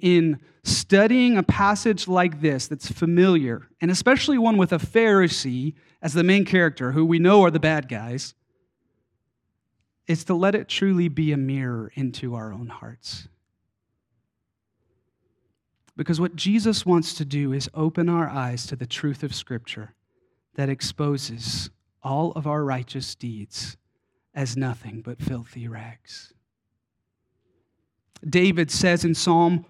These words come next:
one forty-three two, "Enter not into judgment with your servant,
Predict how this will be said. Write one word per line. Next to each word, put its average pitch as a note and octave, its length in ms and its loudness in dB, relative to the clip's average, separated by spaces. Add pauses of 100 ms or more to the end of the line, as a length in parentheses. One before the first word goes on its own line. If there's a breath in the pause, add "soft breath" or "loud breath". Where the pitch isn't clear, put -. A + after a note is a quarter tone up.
one F#3+ 240 6
forty-three E3+ 560 2
two, E3+ 460 2
"Enter A#3 320 6
not G#3 300 6
into G3 200 4
judgment G3 460 4
with F#3+ 160 4
your G3+ 240 8
servant, F3 600 2